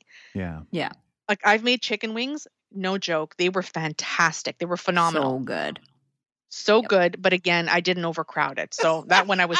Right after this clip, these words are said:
Speaker 3: patient.
Speaker 1: <laughs> Uh, Ramya, what did you do? Get it and use it for every day for three, sixty,
Speaker 2: Literally,
Speaker 1: all right, uh, two years?
Speaker 2: there was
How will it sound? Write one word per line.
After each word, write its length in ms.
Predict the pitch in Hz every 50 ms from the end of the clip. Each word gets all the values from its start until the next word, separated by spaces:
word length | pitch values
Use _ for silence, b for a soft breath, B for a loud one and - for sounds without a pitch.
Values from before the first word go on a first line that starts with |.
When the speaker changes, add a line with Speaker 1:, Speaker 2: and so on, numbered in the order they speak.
| 381
Speaker 3:
patient. 480 | - 170 170 165 233 269 247 294 427 - -
Speaker 1:
<laughs> 80 | _ -
Uh, 160 | 571 415 294
Ramya, 540 | 320 320 330 311 320 330 330 320 302 285 285
what 140 | 302 311 339
did 220 | 339 339 294 -
you 140 | 285 277 269
do? 320 | 247 233 - 269 269 254 208 202 226
Get 240 | 233 233 240 247
it 160 | 262 277 294 -
and 180 | - 240 226 214
use 260 | 214 214 220 233 208
it 140 | 226 226 220
for 180 | - 175 180 185
every 260 | 190 208 208 214 202
day 260 | 156 170 180 185 196
for 360 | - - 180 175 165 156 151
three, 320 | - - - 160 175 180 175
sixty, 340 | 185 196 185 220 220 202 262
Speaker 2:
Literally, 360 | 269 269 277 277 - 170 170
Speaker 1:
all 240 | 165 165 170 165 151
right, 400 | 139 139 147 151 139 - - -
uh, 140 | 151 139 131
two 140 | - - 208
years? 360 | 208 190 196 208 240 269 294
Speaker 2:
there 200 | 269 196 202 202
was 360 | 202 202 208 202 196 185 185